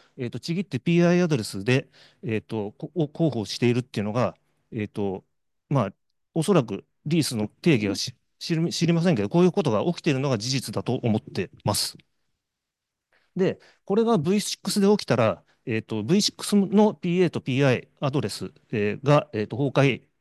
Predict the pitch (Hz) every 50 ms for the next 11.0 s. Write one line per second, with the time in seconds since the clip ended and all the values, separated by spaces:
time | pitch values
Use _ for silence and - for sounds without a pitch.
0 | _ _ _ - - - - 135 131 - - 151 139 143 131 110 113 104 104 101
1 | - 117 135 131 - - - 101 - 107 104 104 113 127 127 104 87 - - 107
2 | 101 - - 98 95 92 95 _ _ _ _ _ _ _ _ _ _ _ _ _
3 | _ _ _ _ _ _ _ _ _ _ _ _ _ _ _ _ _ _ _ _
4 | _ _ _ _ _ _ _ - 135 120 104 95 - 110 110 113 110 110 110 107
5 | 107 - 131 - - _ _ _ _ _ _ _ _ _ _ _ _ - - 127
6 | 107 - - - - - - 120 117 - 180 135 143 131 127 120 139 117 104 104
7 | 113 127 - - 120 127 123 131 127 131 120 127 - _ _ - 165 160 120 -
8 | 117 110 117 - _ _ _ _ _ - - 107 101 101 98 - - - - _
9 | - - - - _ - 185 190 - - - - - - _ - 185 254 269 240
10 | 147 113 101 - _ _ _ _ _ _ - 123 135 135 - 156 147 135 127 -